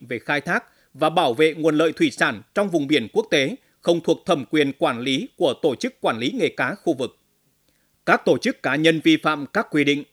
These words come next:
bị nghiêm cấm hoặc khai thác thủy sản bất hợp pháp thì tùy theo mức độ vi phạm mà bị xử lý vi phạm hành chính hoặc bị truy cứu trách nhiệm hình sự theo quy định của pháp luật.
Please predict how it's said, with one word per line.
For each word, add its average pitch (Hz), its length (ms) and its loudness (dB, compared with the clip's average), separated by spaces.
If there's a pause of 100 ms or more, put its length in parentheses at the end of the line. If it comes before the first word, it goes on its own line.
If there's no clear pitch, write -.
bị 151 160 0
nghiêm 196 260 2
cấm 202 280 0 (200)
hoặc 139 180 -2
khai 151 200 0
thác 220 260 -8
thủy 160 120 2
sản 123 280 -2
bất 226 140 -2
hợp 127 200 -4
pháp 185 180 -2 (640)
thì 156 200 4
tùy 156 300 4
theo 180 160 0
mức 220 160 0
độ 190 160 0
vi 180 200 -2
phạm 165 260 -2 (260)
mà 147 180 0
bị 160 160 0
xử 175 220 -2
lý 165 240 0
vi 233 100 -4
phạm 170 260 -4
hành 131 160 -4
chính 147 280 -2 (240)
hoặc 147 180 -2
bị 160 240 2
truy 151 140 0
cứu 139 260 -2
trách 262 160 -6
nhiệm 170 200 -2
hình 139 160 -2
sự 156 300 0 (240)
theo 147 180 2
quy 147 220 0
định 143 280 -2
của 123 220 -4
pháp 202 160 -4
luật. 131 180 -4